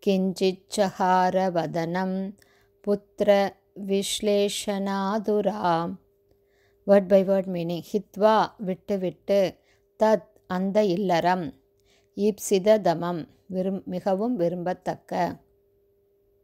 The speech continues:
அபி அதுவும், ஆகண்டல யோஷிதாம் பகவான் இந்திரனின் மனைவி, மனைவிகளால்,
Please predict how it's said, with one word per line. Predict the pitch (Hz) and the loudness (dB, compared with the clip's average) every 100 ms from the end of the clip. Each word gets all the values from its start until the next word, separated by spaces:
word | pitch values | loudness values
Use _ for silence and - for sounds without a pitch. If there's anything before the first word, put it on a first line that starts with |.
| _ _ _ _ _ _ _ _ _ _ _ _ _ | _ _ _ _ _ _ _ _ _ _ _ _ _
அபி | 185 180 226 226 175 - | -4 2 4 4 2 -4
அதுவும், | 202 170 185 190 202 156 - - | -8 -4 -2 -2 -2 -2 -10 -10
ஆகண்டல | 190 196 - 202 196 196 202 220 | -4 -4 -2 -2 -2 -2 0 0
யோஷிதாம் | 190 175 - 170 175 180 165 - _ _ _ _ _ _ _ _ _ _ _ _ _ _ _ _ _ _ _ _ | 0 -4 -4 -4 -2 -2 -4 -10 _ _ _ _ _ _ _ _ _ _ _ _ _ _ _ _ _ _ _ _
பகவான் | 190 190 220 226 240 - - | -2 2 2 2 0 -4 -10
இந்திரனின் | 196 190 196 208 202 190 190 240 - | -6 -4 0 2 2 0 -2 -4 -4
மனைவி, | 175 170 180 180 170 - _ _ _ | -6 -4 -4 -6 -10 -12 _ _ _
மனைவிகளால், | 180 170 170 185 175 175 180 170 | -8 -6 -6 -6 -6 -6 -2 -4